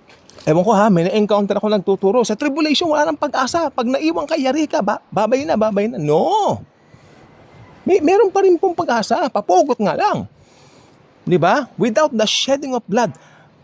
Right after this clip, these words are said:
there is no remission of sins. Kaya mabuti pa rin ang Panginoon, maski sa tribulation. Ha? Maski sabihin mo, nagpapugot sila ng kanilang mga ulo, mabuti pa rin ang Diyos dahil tignan nyo, may chance pa rin sila. Binigyan pa rin sila ng tsansa.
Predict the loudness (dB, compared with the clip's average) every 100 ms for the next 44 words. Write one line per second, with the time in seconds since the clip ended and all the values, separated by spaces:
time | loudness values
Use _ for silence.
0 | _ _ -2 0 0 0 2 0 -2 -6
1 | -10 -8 -6 -4 -4 -6 -4 -2 0 0
2 | 0 0 -2 -4 -6 -6 -6 -6 -6 -4
3 | -2 -2 -4 -4 -4 -2 -2 -2 -4 -8
4 | -10 _ _ -20 -20 -20 -20 _ -20 -18
5 | -16 -12 -2 0 0 -4 _ _ -20 -20
6 | -16 -4 -2 0 0 0 0 0 -2 -4
7 | -8 -8 0 0 0 -4 -4 -4 -6 -8
8 | -8 -6 -6 -4 -4 -4 -2 -4 -4 -4
9 | -4 -4 -4 -4 -2 -2 0 -2 -2 -2
10 | -2 -4 -6 -2 -2 -2 -2 -2 -6 -6
11 | -6 -6 -4 -2 -2 -4 -6 -8 _ _
12 | _ _ -6 -4 0 -2 0 -2 0 0
13 | 0 0 -2 -2 -4